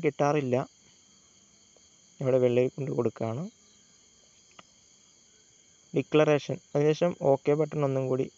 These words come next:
click ചെയ്യേണ്ടതായിട്ടുണ്ട്. അപ്പോൾ mouse കീ എടുത്ത് നമ്മളൊന്ന് OK കൊടുക്കുകയാണ്.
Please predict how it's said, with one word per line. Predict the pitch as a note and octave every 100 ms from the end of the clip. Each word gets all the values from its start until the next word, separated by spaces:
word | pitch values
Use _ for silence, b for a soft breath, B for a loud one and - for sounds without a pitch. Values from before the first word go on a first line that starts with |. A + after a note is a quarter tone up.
| _ _ _ _ -
click | B2 -
ചെയ്യേണ്ടതായിട്ടുണ്ട്. | A#2+ B2 A#2 - A#2+
അപ്പോൾ | B2+ B2
mouse | A#2+ A#2+ -
കീ | B2+
എടുത്ത് | A#2+ - C#3
നമ്മളൊന്ന് | C3 B2+ C3 C3 - C#3
OK | B2 - B2 - _ _ -
കൊടുക്കുകയാണ്. | B2 - A#2 B2+